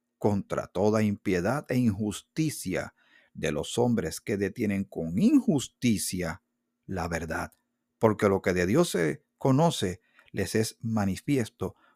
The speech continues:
pues Dios se lo manifestó. Porque las cosas invisibles de él, su eterno poder y deidad, se hacen claramente visibles desde la creación del mundo, siendo entendidas por medio de las cosas hechas, de modo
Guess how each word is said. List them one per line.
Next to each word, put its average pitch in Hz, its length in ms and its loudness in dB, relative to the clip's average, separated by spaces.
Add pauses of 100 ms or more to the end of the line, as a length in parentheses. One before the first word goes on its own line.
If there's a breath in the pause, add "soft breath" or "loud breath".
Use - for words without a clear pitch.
pues 101 240 -2
Dios 123 260 4
se - 140 0
lo 110 100 4
manifestó. 104 800 2 (680)
Porque 120 260 4
las 95 120 2
cosas - 380 -2
invisibles 113 500 2
de 147 320 4
él, 131 160 0 (240)
su - 160 -6
eterno 104 420 4
poder 139 460 6
y 123 80 2
deidad, 113 400 2
se - 160 0
hacen 110 300 2
claramente 107 880 4
visibles 101 640 -2 (160)
desde 107 260 2
la 87 140 2
creación 92 440 0
del 95 140 2
mundo, 113 420 2 (420)
siendo 170 320 2
entendidas 165 640 2
por 120 160 0
medio 147 320 4
de 139 80 0
las 120 160 -4
cosas 127 420 -4
hechas, 107 380 0
de 110 100 2
modo 139 400 2